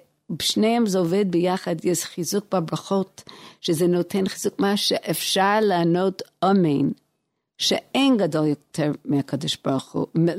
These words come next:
אמן שישראל עונים. וגם אנחנו יודעים, כל יהודי שהולך הביתה בליל שבת, הוא מלווה בשני מלאכים,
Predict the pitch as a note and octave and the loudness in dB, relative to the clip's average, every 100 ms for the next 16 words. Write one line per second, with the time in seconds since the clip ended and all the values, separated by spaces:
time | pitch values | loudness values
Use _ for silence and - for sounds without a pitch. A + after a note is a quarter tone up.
0 | F3 D3 G3 F3+ D#3+ D3+ D3+ - D#3 D3 | 0 2 2 4 2 0 -2 -2 -2 0
1 | C#3+ C3+ C3 B2+ - - - - - D#3 | 2 2 2 -2 -6 -20 -20 -20 -6 -4
2 | C#3+ F#3+ F#3+ G#3 - E3+ F#3+ F#3+ E3 D#3 | 0 0 2 0 0 0 0 0 0 2
3 | F3 D#3+ F3 _ _ _ _ - A#3+ A#3 | 0 -2 -4 _ _ _ _ -4 2 4
4 | B3 A3+ A3 F3 G3+ G3 F#3+ - - - | 4 2 0 0 2 2 0 -6 -10 -2
5 | E3+ F3 G3 E3 E3 F3+ - D#3+ D#3 D#3 | 0 0 0 -2 -2 -2 -2 -4 -2 -2
6 | E3+ E3 - D3 E3 D#3+ _ - - - | 0 -2 -4 -2 -2 -2 _ -20 -20 -20
7 | - - _ G#3 G#3+ A3 G3+ F#3+ A#3+ A3 | -20 -20 _ 2 4 4 2 0 -2 0
8 | G3 - - G#3 G3+ F#3+ F3 E3 - D3 | -2 -2 -2 0 0 0 -2 -2 -4 -4